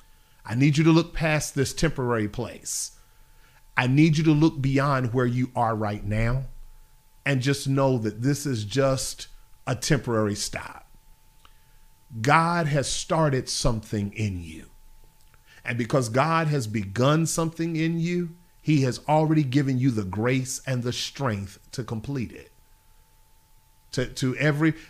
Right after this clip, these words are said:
to every preacher that, that has begun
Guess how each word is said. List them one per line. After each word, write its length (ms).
to 200
every 640
preacher 720
that, 400
that 200
has 220
begun 760